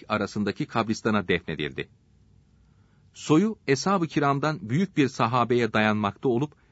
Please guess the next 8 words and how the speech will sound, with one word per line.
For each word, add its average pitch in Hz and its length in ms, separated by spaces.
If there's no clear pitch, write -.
şeceresi 147 840
şöyledir. 76 680
Ali 165 220
bin 190 260
İsmail 131 560
bin, 113 200
İshak 135 600
bin, 104 360